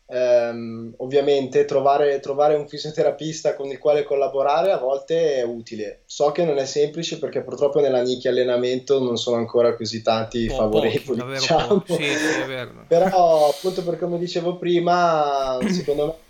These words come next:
Speaker 1: collaborazione è sempre utile, una collaborazione tra due persone affiatate, anche di due settori diversi ma comunque complementari, ecco. E io vedo,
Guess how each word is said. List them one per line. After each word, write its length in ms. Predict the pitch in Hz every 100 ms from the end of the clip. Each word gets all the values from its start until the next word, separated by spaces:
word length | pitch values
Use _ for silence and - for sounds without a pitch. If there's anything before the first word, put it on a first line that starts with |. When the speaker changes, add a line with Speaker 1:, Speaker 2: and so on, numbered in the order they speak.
| -
Speaker 1:
collaborazione 760 | 143 139 139 139 139 147 156 180
è 20 |
sempre 380 | - 127 117 120
utile, 640 | 113 107 107 101 92 - _ -
una 100 | 110
collaborazione 600 | 113 117 113 120 - 123
tra 140 | 117 113
due 160 | 117
persone 340 | 113 107 120 113
affiatate, 760 | - 110 113 95 92 98 - -
anche 300 | 104 104 107
di 140 | 104
due 120 | 104
settori 600 | 101 107 110 107 104 101 98
diversi 500 | 110 107 107 - 107
ma 120 | 98
comunque 280 | 101 98 104
complementari, 880 | 101 90 95 98 92 95 87 98
ecco. 380 | 92 - 95 -
E 220 | 95 101
io 220 | 101 131 117
vedo, 680 | 120 117 123 131 120 113